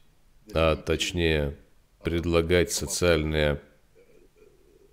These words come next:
программы для семей погибших солдат. Было бы потерь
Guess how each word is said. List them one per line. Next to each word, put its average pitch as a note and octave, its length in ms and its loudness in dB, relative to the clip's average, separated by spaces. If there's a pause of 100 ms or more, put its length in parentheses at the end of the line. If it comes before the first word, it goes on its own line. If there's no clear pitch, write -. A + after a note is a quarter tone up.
(420)
программы D#2+ 720 4
для D2+ 600 4
семей D#2+ 920 0 (260)
погибших F2 480 0
солдат. D#2 440 0 (800)
Было G2 420 4
бы F#2+ 140 4
потерь F#2+ 420 4